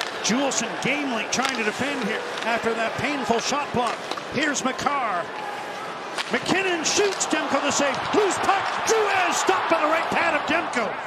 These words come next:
Now they do a good job to get onside as Miller brings the puck in and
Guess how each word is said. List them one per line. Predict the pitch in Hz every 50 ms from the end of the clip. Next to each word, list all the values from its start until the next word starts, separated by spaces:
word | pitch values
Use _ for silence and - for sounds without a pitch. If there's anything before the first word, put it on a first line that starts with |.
| - - -
Now | - 208 233 226
they | 214 196
do | 196 208 214
a | 196
good | 180 226 -
job | - 220 247 262 214
to | 208
get | 202 226 226
onside | 208 208 202 175 - - 240 269 269 240 185 156 156 - - - - - - 175
as | 180 175 151 175
Miller | 214 254 269 247
brings | 226 226 226 208 190 -
the | 214
puck | - - 240 214 - 220
in | 226 208 196 190
and | 175